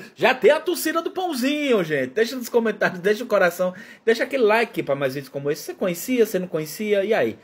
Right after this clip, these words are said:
Você vai torcer pra ele ou não vai? E quem é que você tá torcendo? A minha já, já deixei claro aqui, né? Dona Geni.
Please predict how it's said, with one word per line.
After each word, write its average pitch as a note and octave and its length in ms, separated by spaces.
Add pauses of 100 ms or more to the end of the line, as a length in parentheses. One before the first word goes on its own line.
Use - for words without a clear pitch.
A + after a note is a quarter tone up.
(200)
Você - 80
vai C#3 120
torcer C3 280
pra C3+ 160
ele F3 160
ou D3 60
não C3 100
vai? B2 160
E - 20
quem C4+ 200
é C#4 80
que C4 60
você G#3 200
tá F#3 160
torcendo? C#3 460 (360)
A C#3 140
minha F3+ 280
já, E4 340
já G#3 200
deixei G#3+ 380
claro C#4+ 300
aqui, C#4+ 200
né? F3+ 120
Dona F3+ 260
Geni. C4+ 560